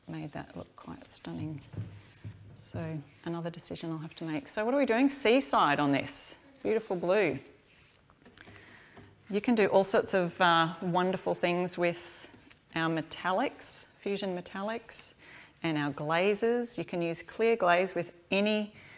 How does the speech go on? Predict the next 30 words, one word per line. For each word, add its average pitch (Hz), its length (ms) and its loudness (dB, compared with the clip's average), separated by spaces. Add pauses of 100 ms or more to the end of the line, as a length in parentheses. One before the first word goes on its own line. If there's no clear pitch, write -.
(600)
Fusion 220 340 4
colour. 214 340 4
You 202 120 0
can 175 140 0
use 160 220 -2
fli-, - 400 -2
clear 226 320 6
glaze 190 480 6 (360)
with 180 420 -2 (100)
any 180 160 0
of 165 100 -4
the 165 60 0
metallics. - 800 0 (2250)
And 240 560 4
imagine 190 540 4
some 185 160 0
of 175 80 6
that - 180 4
clear 180 220 2
glaze 160 320 4
going 165 260 4
into 160 200 -2
all 165 100 2
these 156 180 0
crevices 165 480 0
here. 185 320 -4 (1700)
Give 185 160 -14
you 180 80 -8
a 165 40 -8
beautiful, 160 520 -4